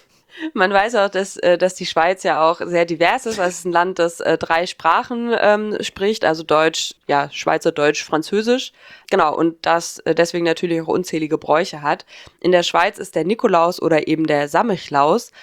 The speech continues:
ein kulturelles Schwergewicht. Was sofort auffällt, die Schweiz hat eben nicht nur eine Nikolaustradition, sondern ein ganzes Mosaik,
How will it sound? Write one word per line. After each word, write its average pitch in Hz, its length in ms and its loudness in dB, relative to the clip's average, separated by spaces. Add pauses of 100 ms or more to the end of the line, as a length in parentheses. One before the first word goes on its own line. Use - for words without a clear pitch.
(100)
ein 160 260 0
kulturelles 165 760 -6
Schwergewicht. 143 800 -4 (260)
Was 165 160 -2
sofort 196 380 0
auffällt, 214 460 -2
die 180 40 -12
Schweiz 185 380 0
hat 170 180 0
eben 165 160 0
nicht 180 220 -4
nur 160 300 2
eine 165 260 4
Nikolaustradition, 220 1120 0
sondern 170 300 0
ein 151 40 -8
ganzes 165 380 -4
Mosaik, 165 560 -4